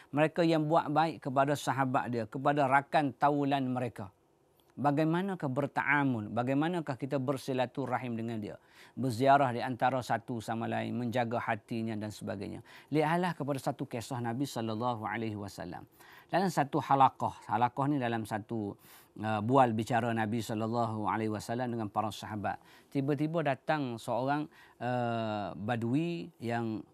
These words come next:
baru Islam, uh, membawa satu bakul daripada buah limau. Maka dihulurkan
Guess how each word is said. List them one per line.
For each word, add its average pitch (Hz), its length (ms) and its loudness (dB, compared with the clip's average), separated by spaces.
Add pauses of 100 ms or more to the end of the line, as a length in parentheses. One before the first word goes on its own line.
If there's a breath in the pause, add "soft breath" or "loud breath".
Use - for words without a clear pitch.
(120)
baru 180 240 0
Islam, 127 400 -4 (320 soft breath)
uh, 110 160 -6
membawa 127 480 2
satu 131 320 -4
bakul 147 640 0
daripada 120 480 -2
buah 135 240 -4
limau. 123 320 0 (640 soft breath)
Maka 120 240 0
dihulurkan 143 800 2